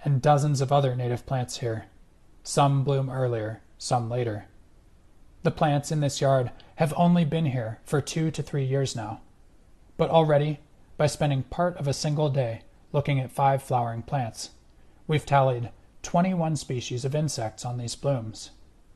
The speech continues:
It would take more sleuthing to learn the full stories of the insects we've seen today.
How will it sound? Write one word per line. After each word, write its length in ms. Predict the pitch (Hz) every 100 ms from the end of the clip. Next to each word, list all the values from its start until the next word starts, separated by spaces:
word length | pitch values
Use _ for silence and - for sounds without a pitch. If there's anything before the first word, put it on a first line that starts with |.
| - - _ - - _ -
It 120 | 160
would 120 | 170
take 240 | 165 147 -
more 260 | 143 147
sleuthing 580 | 139 - 160 135 110 110 - _ -
to 100 | 165
learn 320 | 156 143 139
the 60 | 123
full 280 | - 156 143
stories 460 | - 120 110 110
of 100 | 127
the 100 | -
insects 520 | 131 127 - 110 -
we've 160 | 131 120
seen 240 | - 127
today. 380 | 120 120 113 110